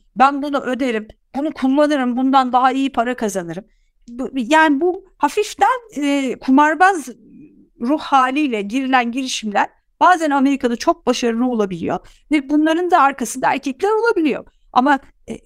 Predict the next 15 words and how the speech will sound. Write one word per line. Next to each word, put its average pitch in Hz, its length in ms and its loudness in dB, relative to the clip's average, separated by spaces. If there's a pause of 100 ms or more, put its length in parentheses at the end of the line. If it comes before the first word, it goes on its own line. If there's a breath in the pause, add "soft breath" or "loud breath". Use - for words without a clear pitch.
(480)
kadınların 339 520 -2
daha 381 280 2
küçük - 380 -14
girişimlerle 262 760 2
yaptığı 220 580 -4 (180)
ama 247 240 2
daha 285 280 0
doğru 302 300 -2
damardan, 208 680 0
doğru, 233 380 -6
daha, 233 420 0
belki 277 340 0
de 320 140 -2
daha 269 220 2
duygusal 220 580 0